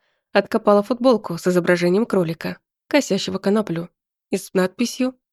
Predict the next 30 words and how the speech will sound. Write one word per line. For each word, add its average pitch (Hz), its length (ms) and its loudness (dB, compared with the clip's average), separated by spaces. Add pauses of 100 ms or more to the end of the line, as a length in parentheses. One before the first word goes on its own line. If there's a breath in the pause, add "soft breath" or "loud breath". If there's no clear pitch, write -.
(140)
«А 185 140 2
нам 185 320 0
всё 208 220 0
равно». 170 400 -2 (1080)
Прикольная 277 580 4
футболка. 175 640 -4 (480)
Опять 190 340 0
повернулась 202 540 0
к - 40 -18
кровати. 180 580 -8 (1120)
Лёшка, 226 520 4
лёжа 208 320 8
на 190 120 6
боку 214 320 4
и 185 40 4
подперев 196 460 2
одной 190 220 4
рукой 190 260 4
голову, 208 480 2 (240)
внимательно 208 640 4
наблюдал 185 440 4
за 190 120 0
мной. 180 320 -2 (720)
Я 220 220 4
начала 277 320 4
стягивать 208 480 0
с - 40 -6
себя 208 200 2
те 208 160 -2
клочки, 208 500 -2